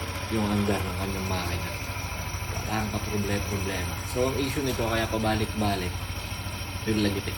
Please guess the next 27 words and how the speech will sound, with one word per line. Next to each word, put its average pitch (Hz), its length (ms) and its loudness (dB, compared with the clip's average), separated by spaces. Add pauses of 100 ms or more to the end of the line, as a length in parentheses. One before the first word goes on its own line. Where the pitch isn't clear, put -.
ay 92 80 2
dahil 92 360 0 (120)
sa 104 80 0
rocker, 92 480 0
ano, - 240 0 (320)
sa 123 160 2
roller, 98 400 2 (320)
which 117 160 2
is 123 240 0
nagiging 117 560 2
issue 110 320 2
na 98 160 -2 (640)
ng 104 160 2
N 98 140 2 (100)
max. - 240 -2
Hindi 104 320 2
ko 107 160 2
alam 101 160 4
kung 95 240 -2
bakit. 90 400 -2
Parehas 101 400 0
lang 104 160 0
naman 104 240 4
na 104 80 2
rocker 98 320 0
arm 98 240 -2
nito 98 200 -2